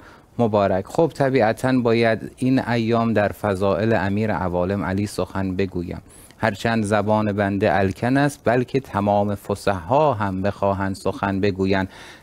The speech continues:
در فضائل امیر المؤمنین زبانشان الکن است. هیچ قلمی را یارا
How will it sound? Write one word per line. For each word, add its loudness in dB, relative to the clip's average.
در 4
فضائل 2
امیر 0
المؤمنین 0
زبانشان -2
الکن -2
است. -6
هیچ -4
قلمی 2
را 2
یارا 2